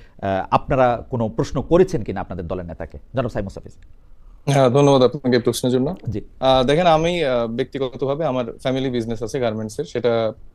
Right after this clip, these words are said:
Speaker 2: আহ, উনিশশো নিরানব্বই সাল থেকে। পরবর্তীতে আমি যখন যুক্ত হই, আমি পরবর্তীতে আমি নিজের মতো করে আমার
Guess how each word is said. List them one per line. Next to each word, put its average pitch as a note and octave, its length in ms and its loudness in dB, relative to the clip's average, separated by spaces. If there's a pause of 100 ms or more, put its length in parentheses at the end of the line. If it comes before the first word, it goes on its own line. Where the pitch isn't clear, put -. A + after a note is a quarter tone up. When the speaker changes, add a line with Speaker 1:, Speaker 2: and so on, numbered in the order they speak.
(220)
Speaker 2:
আহ, A2+ 220 -2
উনিশশো B2 240 -6
নিরানব্বই C3 340 -2
সাল B2 160 0
থেকে। C3+ 240 -8 (500)
পরবর্তীতে C3 440 2
আমি B2 180 2
যখন D3+ 340 -2
যুক্ত D3 200 -4
হই, D3+ 220 4
আমি B2+ 220 2
পরবর্তীতে A#2 580 -2
আমি A2+ 180 -4
নিজের A2+ 320 -4
মতো A2+ 200 -8
করে A2+ 280 -2
আমার A2 220 -4